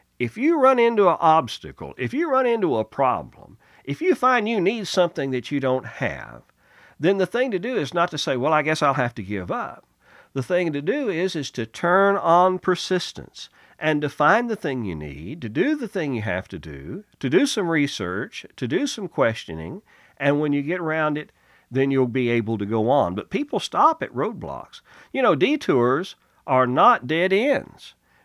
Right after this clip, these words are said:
Detours are just a way around something in the road. But a lot of people seem to misread these signs, and when they read a sign that says detour, they think it says dead end. They stop and they turn around.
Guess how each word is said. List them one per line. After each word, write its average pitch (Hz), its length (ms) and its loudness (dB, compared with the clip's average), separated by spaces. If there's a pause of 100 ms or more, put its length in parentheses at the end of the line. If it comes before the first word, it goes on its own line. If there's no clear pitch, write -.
Detours 185 680 2
are 135 180 0
just 139 400 -6
a 131 100 -2
way 117 300 2
around 170 680 6
something 165 420 -2
in 202 140 0
the 226 60 -2
road. 220 440 0 (180)
But 214 120 0
a 202 60 2
lot 339 200 8
of 302 60 -2
people 254 440 -2
seem 277 240 -4
to 208 100 0
misread 208 800 -4
these 180 200 -4
signs, 95 600 -2 (320)
and 175 240 -2
when 220 160 -2
they 208 120 -2
read 254 280 -2
a 277 60 -6
sign 185 340 -2
that 165 140 -8
says 117 400 -6 (360)
detour, 202 520 0
they 208 140 -4
think 151 240 -4
it 226 100 -6
says 147 280 -4
dead 123 280 -2
end. 226 280 -4
They 110 80 -6
stop 110 400 -4
and 156 100 -8
they 143 100 -8
turn 127 220 -4
around. 107 320 -6